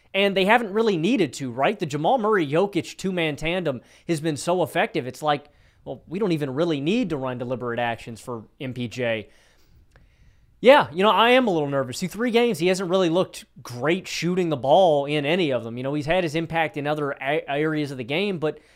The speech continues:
yeah, I am worried about him offensively because Miami's not giving him anything easy. They're not leaving him. They're not giving him these open looks that he's had all playoffs long. So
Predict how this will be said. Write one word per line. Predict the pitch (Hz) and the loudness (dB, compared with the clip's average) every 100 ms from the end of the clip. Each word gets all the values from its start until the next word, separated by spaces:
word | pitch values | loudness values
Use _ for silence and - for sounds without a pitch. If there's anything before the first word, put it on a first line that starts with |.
| _ | _
yeah, | 226 208 | 0 2
I | 160 | 2
am | 233 247 | 0 2
worried | 165 160 | 2 0
about | 147 151 143 | 2 0 0
him | 147 127 | -4 0
offensively | 143 170 - 139 147 123 135 131 | 2 2 -2 -6 -6 -8 -6 -6
because | 131 - 156 151 - _ _ _ _ | -8 -2 -2 -2 -6 _ _ _ _
Miami's | - 185 339 247 | -2 2 4 4
not | 202 226 | 4 4
giving | 196 180 | 0 0
him | 170 | 0
anything | 170 156 156 | 0 -2 0
easy. | 180 143 | -2 -2
They're | 127 | -6
not | 156 196 | -4 -2
leaving | 156 190 170 135 | -2 -2 -2 -6
him. | 127 | -6
They're | 127 | -4
not | 170 147 | -4 -2
giving | 160 170 | -4 -4
him | 156 156 | -4 -4
these | 143 | -2
open | 147 147 139 | -4 -4 -4
looks | 151 - | -6 -6
that | 131 | -8
he's | 143 | -6
had | 131 147 131 | -2 0 2
all | 131 | 0
playoffs | 131 147 143 127 - | -2 0 2 0 -2
long. | 120 156 156 135 | -4 -2 -2 -4
So | - 139 127 | -4 -2 -2